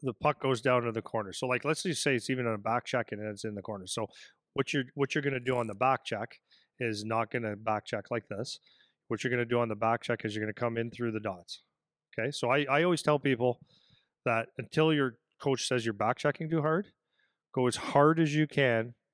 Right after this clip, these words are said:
and put the brakes on in the mid, like, hash marks even, and then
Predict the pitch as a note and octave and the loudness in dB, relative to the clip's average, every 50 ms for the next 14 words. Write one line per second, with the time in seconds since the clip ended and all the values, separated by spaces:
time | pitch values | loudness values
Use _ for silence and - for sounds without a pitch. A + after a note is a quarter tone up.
0 | _ _ - B2 A2+ A2+ A2 - _ _ _ _ - C3 - - A#2+ A#2 A#2+ A#2 | _ _ -6 -4 -4 -4 -8 -12 _ _ _ _ -4 -4 -2 -2 -2 0 0 0
1 | A2+ - - A#2+ A2 A2 G#2+ G#2 G#2 G#2 G#2 G#2+ A2+ A#2 A2 G#2 G2 - _ _ | 0 -2 -2 -2 -2 -2 -2 -4 -4 -4 -6 -6 -6 -4 -4 -6 -6 -8 _ _
2 | - - A#2 A2+ A2 - - - A2 G#2+ G2+ - - G#2+ G2+ G2+ G2 F#2+ _ _ | -8 -2 -2 0 0 -2 -4 -6 -6 -6 -6 -6 -6 -6 -6 -8 -10 -12 _ _
3 | _ _ _ _ _ _ _ _ _ _ _ _ _ _ - A#2+ A2+ A2 A2 G#2+ | _ _ _ _ _ _ _ _ _ _ _ _ _ _ -10 -6 -4 -2 -2 -4
4 | G#2+ G#2 | -6 -10